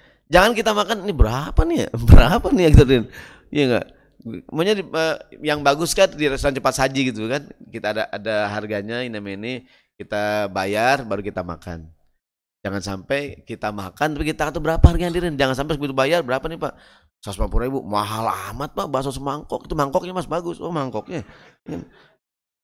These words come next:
Jadi mahal banget, hadirin, ya nggak? Kenapa salah, salah sendiri, kenapa nggak nanya gitu tuh. Dan kadang-kadang yang benar orang tua kita zaman dulu. Orang tua zaman dulu kalau mau jajan kan nanya dulu, hadirin. "Mas, berapa nih, Mas?" Kadang anak, "Bah, bah, nanya mulu, udah bayar aja, malu-malu, malu, norak banget."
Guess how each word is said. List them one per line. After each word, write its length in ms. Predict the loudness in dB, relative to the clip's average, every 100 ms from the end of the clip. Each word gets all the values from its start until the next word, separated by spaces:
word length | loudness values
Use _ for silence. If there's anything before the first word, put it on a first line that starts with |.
| -12
Jadi 180 | -8 -6
mahal 380 | -4 -4 -6
banget, 320 | -8 -10 -10 -8
hadirin, 320 | -6 -4 -4
ya 120 | -2
nggak? 180 | -2 -4 -6 -4
Kenapa 180 | -4 -2
salah, 160 | -4 -4
salah 240 | -6 -6
sendiri, 240 | -6 -8 -6
kenapa 300 | -8 -10 -12
nggak 140 | -10
nanya 240 | -10 -8 -10
gitu 180 | -10 -12
tuh. 160 | -12 -16 -18 _ _ 0
Dan 80 | 4
kadang-kadang 640 | 6 4 0 -2 -2 -4 -14 _ _ _ -8
yang 240 | -6 -4 0
benar 240 | 2 4
orang 240 | 4 2 0
tua 80 |
kita 240 | -2 0 0
zaman 240 | 0 -4
dulu. 400 | -6 -4 -4 -8 _ _ 0
Orang 320 | 4 4 2
tua 80 | 0 2
zaman 160 | 0
dulu 240 | 0 -2 2
kalau 160 | 2
mau 160 | 2 0
jajan 240 | 0 0
kan 160 | 0 0
nanya 160 | 2 2
dulu, 160 | 2
hadirin. 320 | 2 0 -2 -6 _
"Mas, 240 | -8 -8
berapa 240 | -4 -4 -2
nih, 160 | -6
Mas?" 240 | -6 -8 -10 -4
Kadang 320 | 2 4 2
anak, 160 | -2 -8 -14 -10
"Bah, 160 | -6
bah, 160 | -6 -6
nanya 320 | -6 -4 -6
mulu, 240 | -6 -6 -2
udah 80 |
bayar 240 | -2 -4 -10
aja, 80 | -10
malu-malu, 320 | -6 -6 -6
malu, 180 | -8 -8
norak 320 | -2 -2 -2
banget." 240 | -4 -8